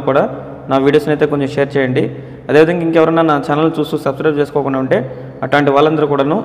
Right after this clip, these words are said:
సబ్స్క్రైబ్ చేసుకునేందుకైతే ట్రై చేయండి. వీలైనంత వరకు వీడియో కనుక నచ్చితే ఒక లైక్ చేసి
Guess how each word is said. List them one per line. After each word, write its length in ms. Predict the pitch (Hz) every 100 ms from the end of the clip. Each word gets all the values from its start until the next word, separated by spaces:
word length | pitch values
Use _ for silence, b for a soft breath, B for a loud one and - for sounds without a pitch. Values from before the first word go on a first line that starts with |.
| - -
సబ్స్క్రైబ్ 300 | 131 143 147
చేసుకునేందుకైతే 500 | 143 139 139 135 139 135
ట్రై 100 | 131
చేయండి. 220 | 127 127 - - - - B B B B -
వీలైనంత 300 | 147 160 170
వరకు 120 | 175 156
వీడియో 140 | 165 165
కనుక 120 | 156
నచ్చితే 280 | 135 151 143 139 - 120
ఒక 60 | 123
లైక్ 120 | 143 151
చేసి 220 | 160 160